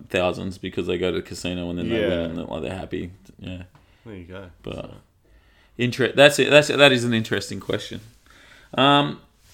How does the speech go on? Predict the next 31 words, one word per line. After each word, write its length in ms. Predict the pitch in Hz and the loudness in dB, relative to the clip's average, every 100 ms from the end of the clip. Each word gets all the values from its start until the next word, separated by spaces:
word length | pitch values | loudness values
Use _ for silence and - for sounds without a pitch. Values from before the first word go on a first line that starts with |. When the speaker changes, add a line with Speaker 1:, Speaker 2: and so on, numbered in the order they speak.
| - - - _ - | -20 -20 -20 _ -10
Speaker 1:
uh, 240 | 156 170 | -4 0
one 200 | 180 247 | 4 4
that 80 | 240 | 8
I 40 | 180 | 8
was 160 | 175 | 8
talking 260 | 185 185 165 | 6 4 4
to, 300 | 147 123 - - - | 4 4 2 -6 0
to 160 | 139 | 2
one 140 | 123 117 | 4 4
of 80 | |
our 240 | 107 104 107 | 4 2 4
avid 300 | 107 117 117 | 4 6 4
listeners, 440 | 107 101 104 151 220 | 0 -2 -2 -4 -4
so, 320 | - 110 120 - _ _ _ _ _ _ _ - | -6 -4 -4 -8 _ _ _ _ _ _ _ -10
and 220 | 113 107 | -8 -6
she 280 | - 123 - | -2 -2 0
owes 220 | - 110 101 | 2 4 4
us 180 | 120 | 0
'cause 140 | - 107 | -4 -4
we're 120 | 110 | -2
meant 180 | 110 - | -2 -4
to 80 | 104 | -2
go 140 | 101 | 0
there 140 | 104 104 | 2 0
and 100 | 98 | -4
record, 400 | 92 107 107 233 _ _ - _ _ - - - - | 0 2 2 0 _ _ -20 _ _ -18 -18 -12 -6
uh, 200 | 107 117 | -2 2
which 200 | 123 123 | 2 4
will 140 | 131 | 6
happen 280 | 120 110 107 | 6 4 0
soon. 380 | - 104 170 | -2 -2 -2